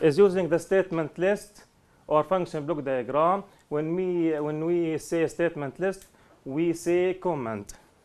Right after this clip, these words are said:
Command like load input X zero, load input X one, or and B, et cetera.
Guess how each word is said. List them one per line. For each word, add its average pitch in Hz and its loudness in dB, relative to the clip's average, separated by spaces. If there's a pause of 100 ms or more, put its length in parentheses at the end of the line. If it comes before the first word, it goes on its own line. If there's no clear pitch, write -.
(140)
Command 160 -2
like 143 2
load 160 0 (480)
input 151 -2
X 113 -10
zero, 165 -2
load 147 -2
input 147 -8
X - -12
one, 170 0 (340)
or 180 4
and 143 -2
B, 160 2 (180)
et 139 -6
cetera. - -18